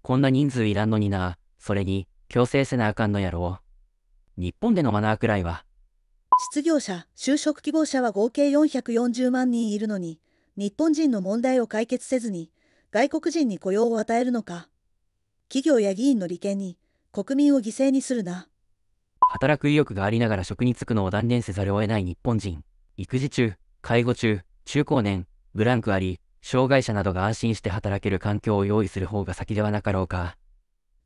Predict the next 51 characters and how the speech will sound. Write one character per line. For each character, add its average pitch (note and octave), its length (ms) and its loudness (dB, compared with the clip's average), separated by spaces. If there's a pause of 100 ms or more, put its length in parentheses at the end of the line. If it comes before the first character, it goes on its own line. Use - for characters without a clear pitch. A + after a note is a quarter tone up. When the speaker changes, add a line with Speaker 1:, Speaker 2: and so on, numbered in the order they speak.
Speaker 2:
外 A#3+ 160 2
国 C#4+ 200 -4
人 B3+ 200 -2
に E3+ 100 -6
依 F3 40 -8
存 B3 200 0
す C4+ 100 -4
れ C#4 120 2
ば G3+ 80 -6
す - 120 -10
る G3 80 -6
ほ G3+ 120 -6
ど、 G3 220 -6 (380)
外 B3+ 200 2
国 D#4 220 -4
人 C#4+ 180 0
に F#3+ 80 -4
日 F3+ 200 -8
本 D#4 140 2
人 D4+ 200 0
の G#3+ 100 -4
富 C4 240 2
を F#3+ 40 -2
譲 F#3 220 -4
り C4 100 -2
渡 C#4+ 260 0
す - 60 -12
こ G3 120 -8
と A3 80 -4
と F#3+ 100 -6
な F3+ 140 -6
る。 D#3+ 180 -10 (840)
Speaker 1:
毎 F2+ 200 -2
年 B2+ 240 -2
十 C3 160 4
六 A#2+ 180 4
万 A2 160 4
人。 F#2+ 240 -4 (800)
十 G2+ 160 0
八 D3+ 140 0
歳 B2 260 2
人 A2+ 180 0
口 A2+ 160 -2
は G#2+ 80 2
約 A#2+ 200 0
百 A2+ 220 -2
万 G2+ 160 0
人 A#2 160 2
な G2 120 0
の F#2+ 80 -2
で、 F2+ 240 -4